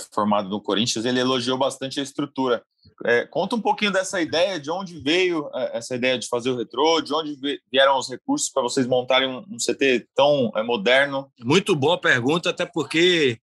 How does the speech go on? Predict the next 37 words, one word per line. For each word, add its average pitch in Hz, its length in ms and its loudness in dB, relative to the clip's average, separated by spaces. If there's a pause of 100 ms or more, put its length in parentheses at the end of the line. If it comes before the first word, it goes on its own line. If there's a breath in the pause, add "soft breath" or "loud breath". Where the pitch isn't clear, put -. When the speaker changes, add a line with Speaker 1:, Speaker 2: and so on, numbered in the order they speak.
(100)
Speaker 2:
eu, 143 160 0
como 160 320 -2
ex-torcedor 160 800 -2
e 143 40 -2
dirigente 147 500 -4
do 139 80 -6
Sport, 160 420 0
tem 160 100 -2
muito 180 200 -2 (180)
papagaio 156 560 0
de 147 60 -4
auditório 139 440 -6
e - 40 -20
picareta 135 600 -2
por 135 240 -4
aí 135 140 2 (260)
<laughs> - 80 -6
falando 160 360 -2
que 170 120 -2
isso 165 160 -4
aqui 165 220 -2
veio 170 180 -2
do 175 80 -2
Sport. 139 540 -2
Não 143 80 -12
tem 151 160 -2
absolutamente 151 920 -2 (200 soft breath)
nada 143 320 4
a 131 40 0
ver. 120 120 -2
Eu 120 60 0
sou 160 160 0
empresário 160 580 0
da 147 100 -2
área 147 120 -2
da 143 80 -4
educação, 139 840 -4